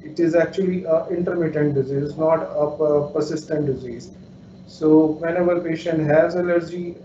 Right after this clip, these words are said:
and during that time, may patient, patient may have all those asthma symptoms.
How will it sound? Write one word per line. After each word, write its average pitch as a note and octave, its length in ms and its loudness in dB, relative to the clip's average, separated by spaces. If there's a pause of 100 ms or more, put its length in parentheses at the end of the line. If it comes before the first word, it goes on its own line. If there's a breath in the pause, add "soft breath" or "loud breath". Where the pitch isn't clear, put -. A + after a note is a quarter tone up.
and C#3+ 100 -4
during D3+ 300 2
that D#3 240 2
time, D#3+ 360 -2
may D3+ 120 -6
patient, D3+ 580 -6
patient D#3 340 0
may D#3+ 120 2
have D3 360 -2
all D3 220 0
those D3 240 4
asthma C#3+ 540 -6
symptoms. C3+ 500 -6